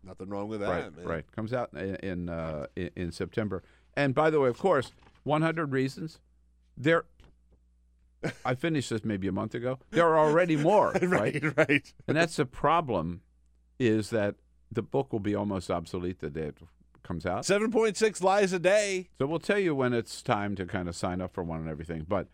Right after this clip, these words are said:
Speaker 2: uh, we're gonna have on our website, bill press show dot com, a place where we can keep the book up to date by you can add your own reasons every day.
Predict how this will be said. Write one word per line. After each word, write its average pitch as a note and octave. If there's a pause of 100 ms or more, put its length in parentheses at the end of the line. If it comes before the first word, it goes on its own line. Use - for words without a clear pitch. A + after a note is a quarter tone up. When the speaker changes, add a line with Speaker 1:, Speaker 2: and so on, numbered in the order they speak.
(260)
Speaker 2:
uh, G2+
we're C#3
gonna C#3
have A#2+
on A2
our G#2
website, C3+
bill A2+
press G#2+
show G#2+
dot G2
com, B2
a G2
place A#2+ (240)
where B2
we A#2+
can A2+
keep E3
the C3+
book B2+
up A#2+
to A2
date D3
by A2
you C3+
can C#3
add C3
your A2+
own A2+
reasons G2+
every D#2
day. D#2+